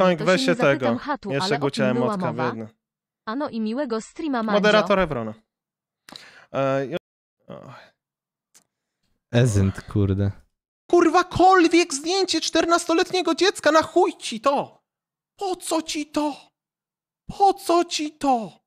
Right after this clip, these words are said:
Speaker 3: Coś jest na łeb. Coś jest na łeb nie tak. Nie wiem, znaczy ja wysnuję taką teorię, znaczy może to już jest potwierdzone naukowo, ale chodzi o to, że jakby jeżeli ktoś nie jest w stanie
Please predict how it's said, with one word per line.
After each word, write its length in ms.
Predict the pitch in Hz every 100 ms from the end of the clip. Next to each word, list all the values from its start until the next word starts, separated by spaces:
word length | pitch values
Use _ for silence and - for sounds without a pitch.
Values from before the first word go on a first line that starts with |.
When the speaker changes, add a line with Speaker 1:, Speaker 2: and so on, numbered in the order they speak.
| _ -
Speaker 3:
Coś 260 | - 113
jest 180 | 110 -
na 80 | 101
łeb. 260 | 107 95 - - - _ _ _ _ _ _ _ _ _ _ _ _ _
Coś 260 | - 113 123
jest 160 | -
na 100 | 110
łeb 280 | 113 113 104
nie 160 | 101 98
tak. 520 | 110 101 - - - _ _ _ _ _ _ _ _ _ _ _ _ _ _ _ _ _ _ _ _ _ _ - - -
Nie 140 | 160
wiem, 100 | 165
znaczy 280 | - 156 196
ja 200 | 160 196 226 -
wysnuję 540 | 160 151 175 - 202 190
taką 320 | 165 175 151
teorię, 640 | - 113 104 98 92 113 -
znaczy 280 | 120 - 135
może 260 | 156 131 123
to 120 | 131
już 120 | 120
jest 140 | 120 -
potwierdzone 580 | 120 120 110 117 110
naukowo, 480 | 107 110 110 127 110
ale 180 | 107 117
chodzi 240 | 113 135
o 60 | 143
to, 120 | 160
że 440 | 143 143 139 139 139
jakby 260 | 131 127 139
jeżeli 320 | 139 143 156
ktoś 440 | - 151 - -
nie 200 | 139 139
jest 180 | 147 -
w 60 | -
stanie 520 | - 120 139 220